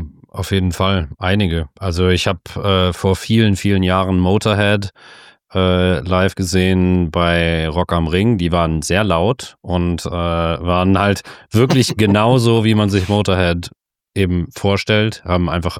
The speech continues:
Speaker 1: abgemotorheadet.
Speaker 2: Mhm.
Speaker 1: Und ich hab, äh, zweiundzwanzig bei Wacken Megadeth gesehen und das ist tatsächlich Megadeth eine so der Thrash-Metal-Bands, die ich selber gar nicht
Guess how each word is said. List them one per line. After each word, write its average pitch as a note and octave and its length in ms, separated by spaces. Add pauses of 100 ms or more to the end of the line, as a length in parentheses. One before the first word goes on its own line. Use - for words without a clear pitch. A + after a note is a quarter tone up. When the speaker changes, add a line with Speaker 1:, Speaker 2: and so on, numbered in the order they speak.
Speaker 1:
abgemotorheadet. G#2 1040
Speaker 2:
Mhm. A2+ 140 (560)
Speaker 1:
Und G2+ 160
ich F2+ 120
hab, G#2 140 (260)
äh, G2 320
zweiundzwanzig B2 800
bei G2+ 400
Wacken A#2 800 (580)
Megadeth G2+ 760 (100)
gesehen G2 480
und G2 180
das F#2+ 100
ist A2 160
tatsächlich A2+ 640
Megadeth A2+ 600
eine A2 600
so G#2 300
der G2 400
Thrash-Metal-Bands, G2+ 1000
die G2 160
ich G2+ 100
selber G2+ 460
gar G2+ 300
nicht - 360